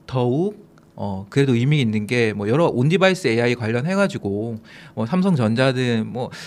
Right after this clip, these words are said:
애플도 지금 개발자 회의가 아마 사월인가 오월에 있을 거예요. 근데 그때부터 연말에,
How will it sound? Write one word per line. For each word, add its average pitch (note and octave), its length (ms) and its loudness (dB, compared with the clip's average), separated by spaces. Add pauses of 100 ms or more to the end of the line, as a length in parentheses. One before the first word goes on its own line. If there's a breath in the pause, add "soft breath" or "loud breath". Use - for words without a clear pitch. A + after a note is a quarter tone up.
애플도 F3+ 680 2
지금 A2 160 -12
개발자 D#3 640 -4
회의가 C#3+ 440 -4
아마 A2 120 -4
사월인가 D#3 600 -2
오월에 A2+ 260 0
있을 A2 220 -4
거예요. G#2+ 380 -6
근데 A2 160 -10
그때부터 D3 840 -2 (240)
연말에, C3+ 480 0